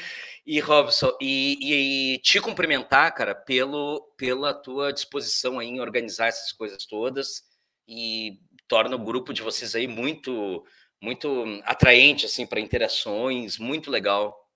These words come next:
Parabéns mesmo, Robson. Obrigado. E me convida também pra vir assistir um curso <laughs> que vocês fizerem.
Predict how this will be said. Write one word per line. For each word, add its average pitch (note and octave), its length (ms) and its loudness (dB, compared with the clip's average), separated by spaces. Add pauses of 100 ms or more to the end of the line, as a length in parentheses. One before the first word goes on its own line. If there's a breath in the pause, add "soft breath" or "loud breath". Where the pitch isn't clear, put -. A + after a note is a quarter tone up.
(140)
Parabéns A2+ 420 0
mesmo, F#2 300 -6
Robson. - 180 -14 (260)
Obrigado. G#2 480 2 (280 loud breath)
E D3+ 80 2
me F#3 180 4
convida A3+ 400 4
também A3 220 2
pra A3 160 0
vir G#3+ 180 0
assistir G#3+ 520 2
um A3+ 260 -4
curso - 440 -4 (200)
<laughs> - 1300 -20
que - 80 -14
vocês C3+ 240 -4
fizerem. C#3+ 380 4